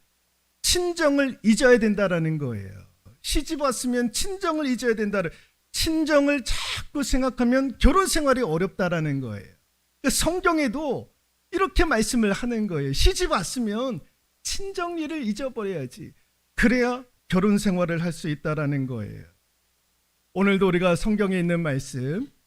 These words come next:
"너희는 이전 일을 기억하지 말며 옛적 일을 생각하지 말라"라는 거예요. 잊어버리라는 거, 이전 것은, 옛날 것은 잊어버리라는 거예요.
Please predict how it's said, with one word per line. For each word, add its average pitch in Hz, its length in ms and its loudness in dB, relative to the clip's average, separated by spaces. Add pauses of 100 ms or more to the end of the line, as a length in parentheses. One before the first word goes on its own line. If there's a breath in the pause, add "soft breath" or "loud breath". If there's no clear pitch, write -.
(340)
"너희는 202 580 8
이전 202 300 6
일을 190 240 6
기억하지 180 500 0
말며 143 640 0
옛적 190 680 0
일을 196 420 0 (120)
생각하지 262 1000 -4
말라"라는 165 1160 0
거예요. 117 220 -6 (1200)
잊어버리라는 233 720 6
거, 185 100 4
이전 202 340 6
것은, 139 600 -2
옛날 269 400 4
것은 254 320 0
잊어버리라는 247 800 2
거예요. 120 300 -6